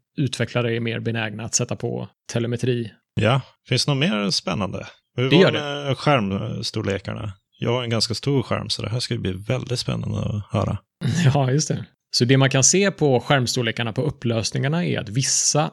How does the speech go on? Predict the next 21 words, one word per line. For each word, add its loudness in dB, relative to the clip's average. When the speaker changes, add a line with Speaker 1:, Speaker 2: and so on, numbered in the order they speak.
Speaker 1:
fortfarande -4
kör -4
åttahundra -4
gånger -8
sexhundra, -2
vilket 0
är 6
en 2
väldigt 2
gammal 0
upplösning, -4
en -6
väldigt 2
låg 4
upplösning. -4
Så 4
det 2
Speaker 2:
<laughs> -
Speaker 1:
förvånar 4
mig 2
att -6